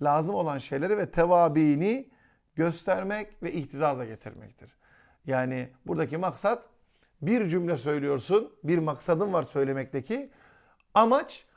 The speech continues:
o maksada doğru söylediğin cümle ile o adamı heyecana getirip, hareketlendirip o maksada doğru yöneltmektir. Zira telmih ve işaret ise sakin olan hayalatı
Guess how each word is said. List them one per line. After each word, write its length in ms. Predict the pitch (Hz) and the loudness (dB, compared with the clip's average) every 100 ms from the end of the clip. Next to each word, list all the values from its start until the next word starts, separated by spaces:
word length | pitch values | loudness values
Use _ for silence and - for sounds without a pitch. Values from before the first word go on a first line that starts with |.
| _ _ | _ _
o 140 | - 254 | 6 6
maksada 540 | 240 185 - 196 185 | 6 2 0 4 4
doğru 460 | 175 170 196 302 - | 4 4 4 2 -8
söylediğin 580 | - 180 190 196 220 170 | -4 0 2 2 0 -2
cümle 380 | 175 185 214 220 | -2 0 0 0
ile 240 | 180 160 - | 0 0 2
o 140 | 220 | 4
adamı 280 | 196 175 165 | 4 4 0
heyecana 580 | 160 185 170 202 214 226 | -2 -2 2 2 2 4
getirip, 460 | 240 240 277 285 - _ _ - | 4 4 2 0 -8 _ _ -10
hareketlendirip 960 | 131 143 180 185 208 214 240 269 285 _ _ _ _ _ _ _ _ _ - | -4 -2 -2 -2 -2 2 4 2 0 _ _ _ _ _ _ _ _ _ -2
o 140 | 196 | -2
maksada 440 | 165 127 143 139 | -2 -4 -4 -4
doğru 200 | 135 156 | -4 -4
yöneltmektir. 840 | 185 135 120 - 117 107 - 107 _ _ _ _ _ _ _ _ _ _ _ _ _ _ _ - | -2 -4 -6 -10 -12 -10 -12 -14 _ _ _ _ _ _ _ _ _ _ _ _ _ _ _ -4
Zira 520 | 139 233 208 120 - _ _ _ - | 2 6 6 6 -6 _ _ _ -4
telmih 440 | 143 156 190 233 214 | 0 2 2 0 0
ve 100 | 196 | 0
işaret 460 | - 185 196 233 | 2 6 6 4
ise 340 | 202 - 107 - _ _ _ _ | -2 -4 -4 -6 _ _ _ _
sakin 560 | - - 156 165 160 247 | -14 2 6 6 2 -2
olan 260 | 214 165 143 | 2 0 0
hayalatı 1000 | 143 156 151 143 139 - 196 233 269 | 2 4 4 4 2 2 2 2 0